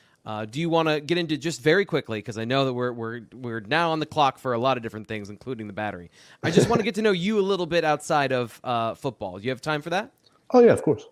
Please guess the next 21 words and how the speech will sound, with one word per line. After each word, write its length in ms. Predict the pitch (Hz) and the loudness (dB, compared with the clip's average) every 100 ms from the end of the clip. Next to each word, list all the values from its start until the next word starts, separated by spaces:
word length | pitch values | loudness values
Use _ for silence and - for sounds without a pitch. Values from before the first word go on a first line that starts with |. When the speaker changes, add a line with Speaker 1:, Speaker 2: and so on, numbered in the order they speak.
| _ _ _ _ _ - | _ _ _ _ _ -6
Speaker 1:
Okay, 240 | 123 123 - | -2 -2 -4
so 300 | - 180 156 | -2 2 2
what 200 | 143 170 | 0 -2
do 80 | 233 | 0
you 60 | |
like 100 | 226 | -2
to 60 | 196 | -4
do 100 | 208 | -6
in 60 | |
your 100 | 185 | -4
free 160 | 156 165 | -4 -6
time 240 | 156 147 - | -4 -6 -6
outside 320 | 139 135 131 | -10 -8 -8
of 60 | 110 | -8
football? 340 | 110 - - _ _ _ _ _ | -10 -14 -18 _ _ _ _ _
Speaker 2:
Uh, 380 | 107 117 113 113 - - | 6 10 10 8 0 -10
hang 200 | 107 117 | -4 4
out 160 | 120 120 | 6 6
with 120 | 110 | 2
my 120 | 101 | -8
friends. 640 | 95 - 98 104 110 - _ | -8 -8 -6 -6 -10 -14 _